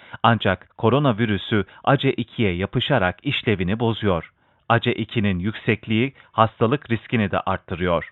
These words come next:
Altta yatan hastalık, astım, şeker, hiv,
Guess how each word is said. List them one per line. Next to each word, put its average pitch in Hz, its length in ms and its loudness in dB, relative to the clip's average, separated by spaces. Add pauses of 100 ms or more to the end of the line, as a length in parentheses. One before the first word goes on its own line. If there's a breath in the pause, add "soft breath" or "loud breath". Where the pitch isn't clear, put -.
(2000)
Altta 110 340 2
yatan 147 400 2
hastalık, 135 680 0 (280)
astım, 98 520 -4 (260)
şeker, 85 680 -4 (380)
hiv, 104 180 0